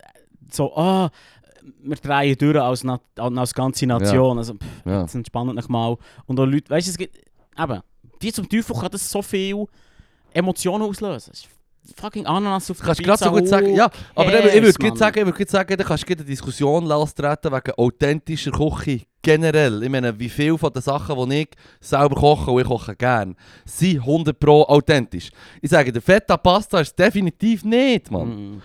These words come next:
Speaker 1: Süß-sauer
Speaker 2: Sicher
Speaker 1: auch nicht, Mann.
Speaker 2: Süß-sauer auch nicht. Das ist von, ähm, von Chinesen zu Amerika erfunden worden.
Speaker 1: Ja, so, ja, ja, cool.
Speaker 2: Übrigens ist auch recht wenig bekannt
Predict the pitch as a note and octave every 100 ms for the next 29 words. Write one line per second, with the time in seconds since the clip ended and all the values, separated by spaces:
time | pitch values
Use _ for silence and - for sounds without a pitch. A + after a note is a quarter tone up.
0 | - C#3+ D#3 - E3 E3+ F3+ E3 B2 G#2
1 | G2+ A3+ A3+ B3 A#3+ E3 G3+ A3 A3 G#3+
2 | - - _ _ - F#3+ D#3+ D3+ C#3 C3
3 | B2 B2 B2 C3+ B2+ - - D#3 E3+ F#3+
4 | - D#3 F3+ G3 - F3+ F3 E3+ E3+ E3
5 | D3+ G2+ F#2+ _ C3+ F#3 C#3+ A#2 C#3 F3+
6 | D3 - D3 E3 F3+ D#3 B2 F3 E3+ -
7 | D3+ D3 C#3 C#3 D3+ C#3